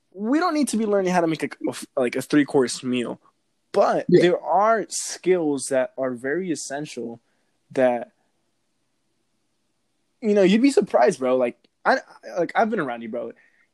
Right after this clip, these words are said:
Speaker 1: You know, you can cook to,
Speaker 2: Thank
Speaker 1: like, a certain, a certain degree. Yeah, yeah, no, no problem. You know, like, um, but there, there are, there are people that, like, can't make, make themselves cereal. Like, that's it.
Speaker 2: Yeah,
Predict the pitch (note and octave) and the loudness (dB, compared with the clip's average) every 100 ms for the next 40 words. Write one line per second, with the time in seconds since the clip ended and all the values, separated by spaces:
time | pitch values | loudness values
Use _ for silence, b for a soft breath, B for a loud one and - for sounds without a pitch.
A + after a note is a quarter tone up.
0 | _ C#3+ B2+ D3 A#3+ F#3+ - - - - | _ -6 -4 0 0 0 -4 -8 -10 -16
1 | _ _ _ _ _ _ _ - E3 - | _ _ _ _ _ _ _ 0 6 6
2 | A#2 - _ B2+ - D3+ C#3+ C3+ C#3+ D#3+ | 4 -2 _ -6 -2 2 2 2 0 0
3 | C#3+ B2+ A#2+ D3+ C3+ D3 B2+ C#3+ E3 F3 | 0 -2 0 2 4 4 2 0 -2 -2
4 | A#2 B2 A#2+ A#2+ A2+ - _ _ _ _ | -2 -4 -6 -6 -6 -12 _ _ _ _
5 | _ _ _ D3+ C#3+ B2+ A2 - _ _ | _ _ _ 0 2 0 -10 -18 _ _
6 | _ - D3 B2+ F3+ A#3+ F#3 C4+ A#3+ - | _ 0 0 2 0 2 2 0 -2 -6
7 | D3+ F#3+ B3 - A#3 C#4+ A3+ F3+ C3+ - | -2 0 0 -2 -6 -2 0 2 0 -8
8 | - _ _ D#2 _ _ G1+ G1+ _ _ | -20 _ _ _ _ _ _ _ _ _
9 | _ _ _ - - D3 E3+ F#3 D#3 _ | _ _ _ -10 -4 -4 -4 -8 -10 _
10 | D#3+ D#3+ F#3+ F3 D#3 - F3+ A2 - B2+ | -6 -4 -4 -4 -4 0 0 -2 -8 -4
11 | C3+ - F3+ - _ _ _ _ _ _ | -2 -2 -4 -6 _ _ _ _ _ _
12 | _ _ _ D#3+ F3 | _ _ _ 4 4